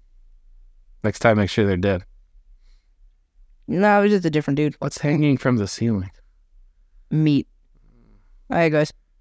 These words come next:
Speaker 1: Boy, they're terrible at swinging and holding a sword.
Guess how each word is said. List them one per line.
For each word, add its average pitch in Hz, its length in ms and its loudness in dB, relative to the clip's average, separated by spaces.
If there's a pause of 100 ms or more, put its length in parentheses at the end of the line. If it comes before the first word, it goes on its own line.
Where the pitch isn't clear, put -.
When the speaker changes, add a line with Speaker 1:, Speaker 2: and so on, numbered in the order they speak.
(1500)
Speaker 1:
Boy, 107 240 2
they're 113 260 2 (180)
terrible 92 540 -2
at 85 180 -6
swinging 95 540 -2
and 87 160 -4 (800)
holding 95 320 -2
a 82 80 -4
sword. 95 360 -2